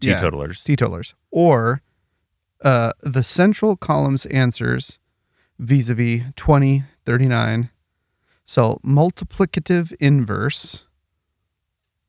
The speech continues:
Speaker 1: Uh, the central column's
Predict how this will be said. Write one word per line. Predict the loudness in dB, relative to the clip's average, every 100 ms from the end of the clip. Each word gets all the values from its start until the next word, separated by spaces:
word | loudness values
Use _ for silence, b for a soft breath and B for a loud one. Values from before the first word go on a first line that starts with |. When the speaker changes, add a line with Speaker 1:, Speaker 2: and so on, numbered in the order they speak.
| _ _ _ _ _ _ _ _ _ _
Speaker 1:
Uh, | -2 0 0 -2 -6 _ _ _ _ _ _ _ _ _ _ _ _ _ _ _ -4
the | -4
central | 0 0 0 0
column's | -4 -4 0 2 2 0 -2